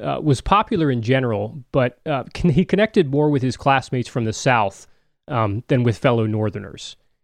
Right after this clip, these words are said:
His closest friend at West Point was his roommate, the future Confederate General A P Hill,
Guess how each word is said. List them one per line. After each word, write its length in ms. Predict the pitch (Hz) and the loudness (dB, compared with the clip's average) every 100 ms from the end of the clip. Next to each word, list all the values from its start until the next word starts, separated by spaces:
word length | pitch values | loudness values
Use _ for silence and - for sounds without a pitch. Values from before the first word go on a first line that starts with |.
| _ - | _ 0
His 220 | 156 127 | 2 4
closest 420 | 180 180 160 - | 2 2 0 -2
friend 220 | 165 135 | 0 0
at 80 | 127 | 2
West 260 | 131 120 - | 0 0 0
Point 240 | 131 117 | 0 0
was 160 | 123 - | -2 -2
his 180 | 117 | -2
roommate, 720 | 104 123 127 113 104 110 - - | 0 0 0 0 -4 -6 -14 -18
the 300 | 160 135 123 | -16 -8 -8
future 420 | - - 143 147 | -6 -4 0 0
Confederate 520 | - 123 - 135 120 110 | 0 -2 0 0 0 0
General 360 | 127 113 110 | 0 0 -2
A 120 | 113 | -2
P 220 | 104 123 101 | -4 -4 -4
Hill, 480 | - 160 101 101 | 2 2 2 -6